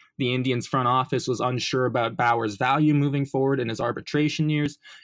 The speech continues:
And there might be a similar situation with that in Berrios, especially if he continues his, uh, breakout progression that he has over the last few seasons. So I think conversations would certainly make sense.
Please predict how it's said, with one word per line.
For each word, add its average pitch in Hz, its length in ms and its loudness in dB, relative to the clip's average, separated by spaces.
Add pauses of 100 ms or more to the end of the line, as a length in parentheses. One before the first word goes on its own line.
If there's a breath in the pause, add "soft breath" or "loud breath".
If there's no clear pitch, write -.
And 135 180 0
there 131 100 2
might 147 200 0
be 143 100 2
a 104 60 0
similar 135 360 -2
situation 120 720 -4
with 117 160 -4
that 117 240 -2
in 107 140 -6
Berrios, 160 560 2
especially 123 500 -4
if 117 100 -4
he 123 120 -8
continues 127 680 -4 (400 loud breath)
his, 123 280 -2
uh, 117 180 2
breakout 123 640 0
progression 120 580 -2
that 110 100 -2
he - 140 -6
has 117 260 -4
over 120 180 -4
the 117 80 -2
last 117 360 -2
few 113 140 -4
seasons. 139 560 -2 (260 soft breath)
So 180 140 2
I 147 60 4
think 185 280 2 (160)
conversations 156 720 2
would - 120 -6
certainly 135 400 0
make 101 240 -4
sense. - 380 -6